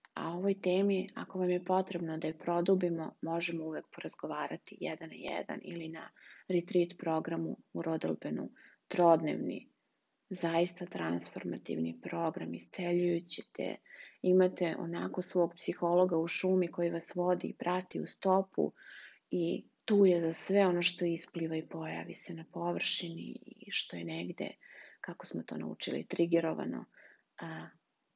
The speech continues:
prirodom, svim onim kroz šta budemo prolazili, rečju, mišlju i našim stopalima. Hvala vam još jednom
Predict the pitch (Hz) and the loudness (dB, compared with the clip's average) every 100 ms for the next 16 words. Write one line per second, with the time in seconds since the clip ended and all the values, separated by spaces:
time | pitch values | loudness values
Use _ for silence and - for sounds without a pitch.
0 | - 190 170 165 170 175 - - - _ | -8 -2 0 0 0 -2 -6 -8 -12 _
1 | _ - 180 170 170 165 165 170 - _ | _ -8 -4 -4 -4 -6 -8 -10 -14 _
2 | _ - 165 - 175 175 160 - 170 - | _ -10 -4 -2 -2 -4 -4 -4 -6 -4
3 | 170 165 170 180 156 - - 180 180 180 | -2 0 0 -2 -4 -4 -4 -2 -4 -4
4 | - 180 202 170 175 175 - - 170 - | -6 -6 -6 -4 -2 0 -2 -2 -4 -4
5 | - _ - - - 165 165 165 - - | -10 _ -20 -12 -10 -8 -8 -8 -6 -8
6 | _ - - - - - - _ _ _ | _ -10 -8 -8 -8 -12 -12 _ _ _
7 | _ - - - - - - - 175 175 | _ -20 -20 -20 -20 -18 -12 -6 -4 -2
8 | 190 180 160 170 - 170 180 190 214 233 | -2 0 -2 0 -2 0 2 2 4 2
9 | 226 | 0